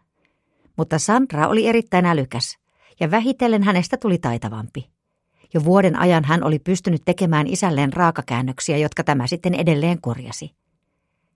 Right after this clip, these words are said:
Sandran isä oli tulossa vanhaksi, ja aikaisemmat pitkät tutkimusmatkat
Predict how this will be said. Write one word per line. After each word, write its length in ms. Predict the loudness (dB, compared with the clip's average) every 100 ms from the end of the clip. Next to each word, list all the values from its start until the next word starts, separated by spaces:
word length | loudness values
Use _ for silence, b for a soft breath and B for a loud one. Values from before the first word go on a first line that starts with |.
| _ _
Sandran 500 | 2 4 4 0 0
isä 300 | 0 2 2
oli 160 | 2 0
tulossa 380 | 0 0 0 0
vanhaksi, 580 | 0 -2 -6 -12 -16 _ _ _ _ _ _ _
ja 100 | 0
aikaisemmat 600 | 4 4 4 2 2 0 0
pitkät 340 | -2 -2 -6
tutkimusmatkat 880 | -6 -2 -2 -2 -2 -2 -2 -6